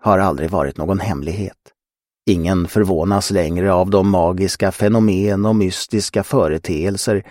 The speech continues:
som åtföljer de åtta datumen, framförallt ekvinoktierna och solstitierna. Alla har vant sig vid sådana fenomen,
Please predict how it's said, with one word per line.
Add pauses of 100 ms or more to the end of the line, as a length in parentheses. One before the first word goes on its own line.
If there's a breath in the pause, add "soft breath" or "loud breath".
(160 loud breath)
som
åtföljer
de
åtta
datumen, (460 soft breath)
framförallt
ekvinoktierna
och
solstitierna. (680)
Alla
har
vant
sig
vid
sådana
fenomen,